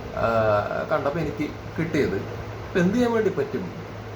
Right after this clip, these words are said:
എന്താ ചെയ്യാൻ വേണ്ടി പറ്റുക? നിങ്ങൾ പറ, എന്താ ഇപ്പൊ ചെയ്യാൻ വേണ്ടി പറ്റുക? ഇഷ്ടപ്പെട്ടു പോയി. സിനിമ ഇഷ്ടപ്പെട്ട ആളുകൾക്ക് സിനിമ കണ്ടിട്ട് ഇഷ്ടപ്പെട്ടു പോയി. എന്താ ഇപ്പൊ ചെയ്യാൻ വേണ്ടി പറ്റുക? കുറേ ആളുകൾക്ക് ഇഷ്ടപ്പെട്ടില്ല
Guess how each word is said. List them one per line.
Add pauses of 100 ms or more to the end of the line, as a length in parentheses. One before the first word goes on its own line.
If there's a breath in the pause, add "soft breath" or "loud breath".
എന്താ
ചെയ്യാൻ
വേണ്ടി
പറ്റുക?
നിങ്ങൾ
പറ,
എന്താ
ഇപ്പൊ
ചെയ്യാൻ
വേണ്ടി
പറ്റുക?
ഇഷ്ടപ്പെട്ടു
പോയി. (140)
സിനിമ
ഇഷ്ടപ്പെട്ട
ആളുകൾക്ക് (360)
സിനിമ
കണ്ടിട്ട്
ഇഷ്ടപ്പെട്ടു
പോയി. (2500)
എന്താ
ഇപ്പൊ
ചെയ്യാൻ
വേണ്ടി
പറ്റുക?
കുറേ
ആളുകൾക്ക്
ഇഷ്ടപ്പെട്ടില്ല